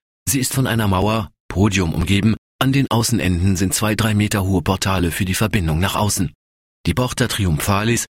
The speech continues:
durch die die Gladiatoren einmarschierten, und die Porta Libetinensis, durch die die Besiegten hinausgetragen wurden. Das zum Teil erhaltene Podium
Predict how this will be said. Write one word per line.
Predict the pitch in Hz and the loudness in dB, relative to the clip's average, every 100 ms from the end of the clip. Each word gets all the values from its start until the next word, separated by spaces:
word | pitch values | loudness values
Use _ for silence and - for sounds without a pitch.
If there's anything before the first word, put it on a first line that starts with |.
| - | -2
durch | 110 | 0
die | 98 156 | 2 0
die | 135 | 2
Gladiatoren | 113 98 95 - 131 123 98 | 0 0 -2 2 2 2 0
einmarschierten, | 101 123 110 - 110 107 107 101 | 2 2 0 0 -2 0 0 0
und | - 156 147 - | 0 -2 0 -2
die | |
Porta | - 113 98 101 | 0 0 0 -2
Libetinensis, | 98 95 87 90 98 120 101 107 - _ - | 0 -2 0 0 2 2 2 -2 -6 _ -2
durch | 131 - | -2 0
die | 107 | 0
die | 82 87 | 0 0
Besiegten | 98 85 76 - 73 | 0 -2 -4 -2 2
hinausgetragen | 131 113 80 - - 85 82 76 | 2 2 -2 -4 -4 -4 -4 -2
wurden. | 78 71 - _ _ _ _ _ | -2 -4 -8 _ _ _ _ _
Das | 90 - | -2 0
zum | 95 | -2
Teil | 90 113 120 | -2 -2 0
erhaltene | 90 104 - 90 | 0 0 0 0
Podium | - 113 110 104 | 2 2 4 0